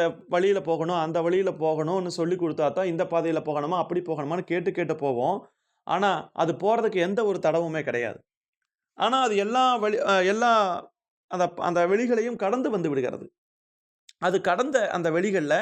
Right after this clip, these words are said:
அது கடந்து வந்த அந்த இடங்கள்ல கடலும் மலையும் நதியும் கடும் உதிர்வதில்லை.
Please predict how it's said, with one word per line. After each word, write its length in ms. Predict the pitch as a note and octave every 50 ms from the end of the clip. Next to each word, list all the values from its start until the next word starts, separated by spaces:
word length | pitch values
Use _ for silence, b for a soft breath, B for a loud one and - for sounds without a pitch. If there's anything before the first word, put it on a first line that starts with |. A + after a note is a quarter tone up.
| A3+ b b b b b _
அது 180 | - D#3 E3+
கடந்து 340 | D#3+ E3+ E3 F3+ A#3+ B3+ C4+
வந்த 340 | A#3 A3 G3 F#3+ F#3 E3+ -
அந்த 240 | - D3 D#3+ D#3 E3+ D#3+ D3+ C#3+ - - -
இடங்கள்ல 480 | - - D#3 F#3 F#3+ F#3+ E3+ D3 C3+ C#3 E3 A#3 - b b b b b b b b b _ _ -
கடலும் 460 | F#3+ F#3 G3+ A3+ C4 C4 C4 B3 G#3+
மலையும் 460 | F#3 E3+ E3+ F3 G3 A3 A#3 A3+ G#3+ F3+
நதியும் 400 | D#3+ D#3+ F3+ G3+ A#3+ A#3+ A#3 -
கடும் 300 | - F#3 G#3 A3+ A3 A3
உதிர்வதில்லை. 580 | B3 A#3 D#4+ D#4 C4 G3+ D#3+ C3 A#2+ A#2 A#2+